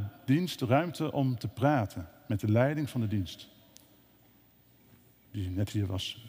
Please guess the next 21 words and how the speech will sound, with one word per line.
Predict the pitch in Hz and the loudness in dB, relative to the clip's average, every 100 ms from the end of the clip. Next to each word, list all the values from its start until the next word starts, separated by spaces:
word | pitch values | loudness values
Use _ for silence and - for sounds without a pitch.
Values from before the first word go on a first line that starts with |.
| 104 | -10
eh, | 87 85 | -10 -4
Jaap. | 101 110 90 - - - - - - | 2 2 0 -10 -20 -20 -20 -20 -2
Of | 131 | 2
met, | 131 127 - | 4 4 2
eh, | 127 117 | 2 4
aanspreekpersonen, | 127 156 - 139 110 123 - 107 101 92 - - | 4 2 2 0 0 0 0 0 0 -2 -6 -10
die | - 107 104 107 - - - - - - | -2 -2 -2 -6 -16 -20 -20 -20 -20 -4
mooie | 143 147 127 - | 2 4 4 2
plaat | 151 147 131 135 | 4 4 2 0
met | 131 | 2
al | 135 | 2
die | 110 | 2
foto's. | 139 139 120 98 87 - - - - _ _ _ _ - _ - | 2 2 0 -4 -6 -12 -18 -20 -20 _ _ _ _ -20 _ -16
Of | - - | -12 -4
met | 104 | -2
mij. | 101 110 98 - - - - _ _ _ _ _ - - _ _ - - _ _ _ _ - - - - - _ - - | 2 2 0 -6 -20 -20 -20 _ _ _ _ _ -20 -20 _ _ -20 -20 _ _ _ _ -12 -12 -14 -20 -20 _ -20 -4
En | 127 | 2
wat | 131 | 4
mij | 131 165 | 4 4
nog | 180 117 | 2 2
rest, | 185 190 - | 2 0 -8